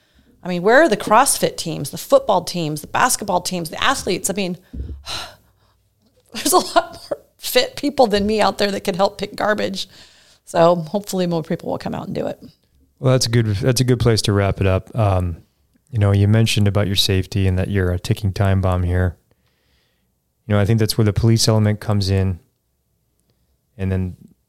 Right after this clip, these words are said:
Speaker 2: developing that trust in the, in, in,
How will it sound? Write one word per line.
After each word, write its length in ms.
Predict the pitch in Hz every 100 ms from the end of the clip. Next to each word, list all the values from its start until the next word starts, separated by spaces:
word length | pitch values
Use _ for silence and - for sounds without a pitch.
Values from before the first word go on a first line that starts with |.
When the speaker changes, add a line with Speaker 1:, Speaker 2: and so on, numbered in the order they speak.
| _ _ _ _ _ -
Speaker 2:
developing 540 | 110 104 107 107 104
that 180 | 98 95
trust 380 | - 104 95 -
in 120 | 110
the, 120 | 95 95 -
in, 240 | 123 98 -
in, 380 | 120 95 87